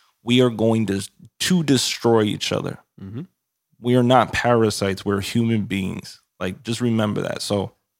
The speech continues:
Speaker 1: that's my last word.
Speaker 2: Amen. Can't follow that. <laughs> Again, it's only been four days,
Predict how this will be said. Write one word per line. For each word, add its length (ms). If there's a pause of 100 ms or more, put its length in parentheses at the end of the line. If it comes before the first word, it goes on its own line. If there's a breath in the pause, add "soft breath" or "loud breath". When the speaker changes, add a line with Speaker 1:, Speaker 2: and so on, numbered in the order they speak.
Speaker 1:
that's 200
my 140
last 320
word. 200 (920)
Speaker 2:
Amen. 280 (500)
Can't 220
follow 320
that. 200 (1300 soft breath)
<laughs> 500 (1200 loud breath)
Again, 400 (920 loud breath)
it's 100
only 140
been 160
four 240
days, 440